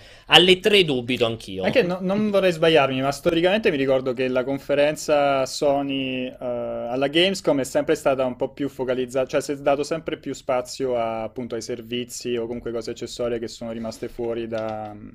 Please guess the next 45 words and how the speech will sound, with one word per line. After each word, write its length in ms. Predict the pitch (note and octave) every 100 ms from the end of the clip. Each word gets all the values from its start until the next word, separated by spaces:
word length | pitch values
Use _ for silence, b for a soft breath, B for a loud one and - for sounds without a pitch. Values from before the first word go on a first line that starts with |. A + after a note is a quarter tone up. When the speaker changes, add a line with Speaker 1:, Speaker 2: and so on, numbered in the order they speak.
| -
Speaker 2:
dalle 380 | A#2 A#2 B2+ B2
tre. 260 | A#2+ A2 b b
Cioè, 260 | - C3+ C#3+
questo 300 | G3 G#3+ F#3
secondo 260 | D#3 C#3+ C#3+
me 120 | D3
è 40 |
l'anno 360 | D3 B2+ C3 C3
in 80 | A#2+
cui, 500 | A#2+ A#2+ A#2+ A#2+ A2+
eh, 180 | A2+ A#2
accadrà 400 | A#2 B2 A#2+ A#2+
un'altra 260 | A2+ B2+
volta 520 | A#2 A2+ A2+ A2 A2 -
questa, 220 | A#2 -
questa 200 | - A2+
cosa 180 | A2+ B2
qui, 180 | B2 B2+
ovvero 320 | A2 A2+ A#2
che 200 | A2+ A2 G#2+ b -
a 100 | A#2+
Gamescom 460 | C3 C3 - B2+
si 120 | A#2+
approfondirà 720 | C3 B2 A#2+ A#2+ A#2+ A#2 A2+ A2+
magari 240 | A2+ A2+
Speaker 1:
Magari. 280 | A2 A2 A2
Speaker 2:
PlayStation 260 | A2+ C3+
Speaker 1:
Mm. 20 | C#3
Speaker 2:
Now, 520 | D3 C#3+ C#3+ C#3 C#3 b b b
eh, 180 | A#2+ A#2+
i, 100 | B2
i, 260 | C#3 C#3 C#3
no, 320 | D3 C#3+ - -
servizi 460 | - C#3+ D#3+ -
inediti 480 | D#3+ C#3+ C#3+ C3+ C3
per 120 | B2+
gli 60 | B2
abbonati 380 | A#2+ B2 A#2 B2
Plus, 500 | C#3 C3+ C3 - C#3+
eh, 440 | C3 C3 B2+ B2 -
eccetera, 480 | - A#2 A2+ A#2 A2
eccetera, 260 | G2+ A2 G#2
eccetera. 360 | - G#2 G2+ G#2+
Quindi, 340 | A2 G#2+ G#2 -
boh, 220 | A#2 -